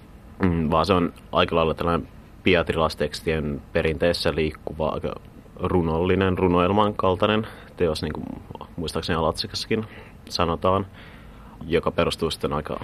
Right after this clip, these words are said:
lailla vaan tämmöisiin kielellisiin keinoihin, toistoihin ja muihin elementteihin. Et se on hyvin epätyypillinen Dostojevskin tuotannossa.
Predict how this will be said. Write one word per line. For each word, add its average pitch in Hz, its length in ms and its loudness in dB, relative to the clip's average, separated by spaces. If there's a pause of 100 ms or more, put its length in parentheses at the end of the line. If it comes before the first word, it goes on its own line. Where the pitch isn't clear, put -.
lailla 76 260 0
vaan 76 140 -2
tämmöisiin 78 640 -2 (1040)
kielellisiin 92 580 6
keinoihin, 78 1040 2
toistoihin 78 1120 0
ja 69 180 -6 (640)
muihin 82 540 0 (120)
elementteihin. 87 840 2 (220)
Et 78 120 -8
se - 100 -2
on 82 100 2
hyvin 78 280 0 (560)
epätyypillinen 110 760 2 (640)
Dostojevskin 92 560 -2
tuotannossa. 107 540 -4